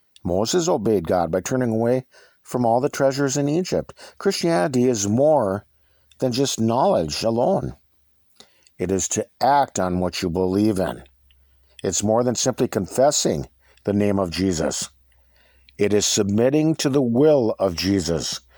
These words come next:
We are justified with God through our faithful and obedient hearts towards him. Romans two thirteen says, "For not the hearers of the law are be-, just before God, but the doers of the law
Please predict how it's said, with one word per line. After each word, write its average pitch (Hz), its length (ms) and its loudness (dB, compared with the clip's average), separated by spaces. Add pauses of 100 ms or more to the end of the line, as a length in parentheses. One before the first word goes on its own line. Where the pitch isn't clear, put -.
(380)
We 113 160 2
are 175 140 4
justified 151 640 2
with 139 160 -2
God 117 280 4
through 110 200 -2
our 95 80 2
faithful 196 640 0 (320)
and 98 180 -2
obedient 107 580 2
hearts - 600 -4 (420)
towards 117 460 2
him. 71 260 -4 (800)
Romans 131 380 0
two 151 180 2
thirteen 147 500 0
says, 113 380 2 (340)
"For 120 120 0
not 127 220 2
the 120 120 2
hearers 165 400 4
of 127 80 0
the 131 80 2
law 123 220 4
are 190 180 2
be-, 104 300 -4
just 160 400 2
before 117 340 0
God, 202 360 0 (680)
but 110 140 2
the 107 120 2
doers 135 520 2
of 156 80 0
the 160 100 0
law 95 440 2